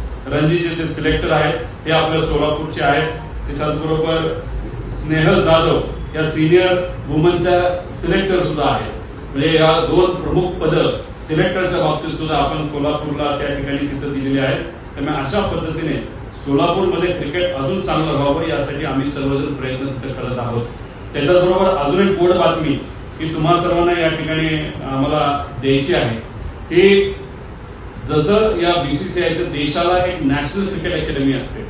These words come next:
तिथं राज्याकडनं खेळणारे जे चांगले खेळाडू आहेत त्यांना सिलेक्ट केलं जातं. आणि इंडियन टीमला डायरेक्ट घेण्यापेक्षा अकॅडमीला आपण त्यांना जर घेऊन गेलो तर तिथं त्यांच्यावर काम केलं जातं. तिथं कोचेस असतात,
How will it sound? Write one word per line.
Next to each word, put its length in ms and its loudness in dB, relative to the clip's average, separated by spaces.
तिथं 580 4
राज्याकडनं 800 2
खेळणारे 400 2
जे 120 -2
चांगले 440 -4
खेळाडू 260 0
आहेत 280 0
त्यांना 240 0
सिलेक्ट 460 -4
केलं 180 0
जातं. 320 -6
आणि 240 0
इंडियन 340 2
टीमला 320 2
डायरेक्ट 500 2
घेण्यापेक्षा 720 -2
अकॅडमीला 520 4
आपण 300 2
त्यांना 200 -2
जर 140 -2
घेऊन 260 -2
गेलो 240 0
तर 40 -6
तिथं 400 -2
त्यांच्यावर 420 2
काम 380 2
केलं 200 -2
जातं. 720 -10
तिथं 140 -2
कोचेस 420 0
असतात, 380 2